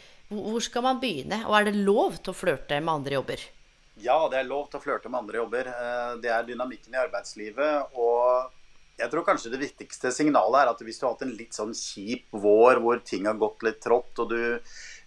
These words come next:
Speaker 2: fersker deg selv i å, å være litt misfornøyd, kanskje prate mye negativt om jobben med kollegaer og bruke litt tid på det, så er jo ikke nødvendigvis sommerferien bare for å lade batteriene, for å gå, gå på med det samme en gang til.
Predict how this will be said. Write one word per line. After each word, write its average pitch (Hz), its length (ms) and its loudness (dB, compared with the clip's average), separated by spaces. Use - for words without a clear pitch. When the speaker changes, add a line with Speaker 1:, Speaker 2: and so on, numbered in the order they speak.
Speaker 2:
fersker - 440 -2
deg 123 140 6
selv 131 340 0
i 127 140 -2
å, 131 80 4
å 135 80 -6
være 113 200 4
litt 135 120 -8
misfornøyd, 165 640 -4
kanskje 127 240 -10
prate 120 400 -2
mye 104 320 -8
negativt 104 640 -10
om 107 160 -8
jobben 104 320 -6
med 98 240 -6
kollegaer 101 480 -2
og 107 80 -6
bruke 107 340 -12
litt 110 140 -10
tid 104 300 -12
på 127 100 2
det, 160 160 10
så - 400 0
er 110 240 -2
jo 160 240 -2
ikke 147 220 -4
nødvendigvis 127 800 -2
sommerferien 127 640 -2
bare 110 360 4
for 127 180 -2
å - 20 2
lade 131 320 0
batteriene, 120 560 -6
for 131 140 -12
å 120 80 -16
gå, 127 140 -4
gå 139 160 -6
på 120 220 0
med 135 240 -2
det 147 80 -2
samme 139 240 0
en 143 140 0
gang 156 80 0
til. 240 180 -2